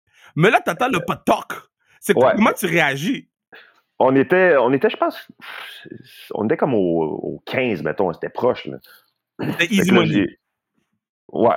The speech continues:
Speaker 2: ben, habituellement, tu penses que oui. Fait que là, euh, je sais même pas qu'est-ce qui est arrivé exactement, mais Junior, il passe, il applique de la pression,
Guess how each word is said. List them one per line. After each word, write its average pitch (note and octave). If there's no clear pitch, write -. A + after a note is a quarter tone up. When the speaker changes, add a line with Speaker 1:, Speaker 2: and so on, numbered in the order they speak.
Speaker 2:
ben, A2
habituellement, B2+
tu -
penses C#3
que C3
oui. A2+
Fait -
que -
là, G#2
euh, E2+
je -
sais A2+
même B2+
pas G#3
qu'est-ce -
qui -
est G2+
arrivé A2
exactement, G#2
mais F#2
Junior, G2+
il F2
passe, B2
il G2+
applique A#2+
de A#2
la A2+
pression, A2